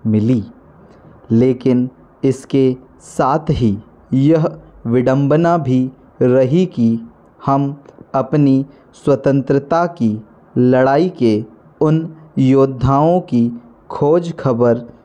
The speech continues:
लेना भूल गए हैं, जिनमें से अनेक हमसे प्रतिवर्ष बिछड़ते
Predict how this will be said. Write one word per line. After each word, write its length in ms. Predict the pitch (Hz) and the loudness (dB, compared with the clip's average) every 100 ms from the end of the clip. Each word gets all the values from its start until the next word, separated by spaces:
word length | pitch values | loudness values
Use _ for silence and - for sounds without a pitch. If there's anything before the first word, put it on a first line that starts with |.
| - | -4
लेना 540 | 120 123 147 147 135 127 131 - _ - | 0 2 2 2 0 0 -4 -14 _ -10
भूल 480 | 120 117 139 160 160 - - | -4 0 2 2 -2 -10 -10
गए 340 | 120 131 127 139 | -2 0 2 2
हैं, 520 | 113 131 139 95 98 - _ _ _ _ - - 117 | 0 0 -2 -4 -8 -20 _ _ _ _ -20 -20 -12
जिनमें 480 | 113 135 139 147 147 | -2 0 2 0 0
से 320 | 147 143 135 139 - _ _ 131 | 0 0 0 -2 -18 _ _ -2
अनेक 540 | 135 147 139 127 - - _ - | 0 2 0 -2 -10 -20 _ -8
हमसे 580 | 135 143 151 147 131 135 - _ _ - | -2 0 0 2 2 0 -6 _ _ -4
प्रतिवर्ष 840 | 147 147 202 180 131 165 147 - - - - | -2 0 0 0 2 0 0 -6 -20 -20 -8
बिछड़ते 640 | 113 123 - 170 185 151 | -4 -2 0 0 0 0